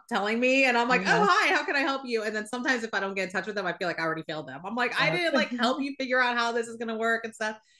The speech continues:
Speaker 1: Um, so I would love to have a conversation with you as far as, uh, adding,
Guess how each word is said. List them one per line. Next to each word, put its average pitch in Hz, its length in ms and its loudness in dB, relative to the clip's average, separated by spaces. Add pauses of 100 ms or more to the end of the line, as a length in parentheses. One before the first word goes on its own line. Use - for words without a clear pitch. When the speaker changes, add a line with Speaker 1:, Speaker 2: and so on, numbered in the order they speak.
(180)
Speaker 1:
Um, 185 340 0
so 180 520 0
I 185 80 -2
would 190 140 -4
love 226 260 0
to 269 80 0
have 240 120 2
a 208 60 -10
conversation 165 580 -4
with 160 140 -6
you 156 160 -4 (420)
as - 140 -6
far 220 280 2
as, 185 500 0
uh, 165 480 -2 (160)
adding, 175 480 -6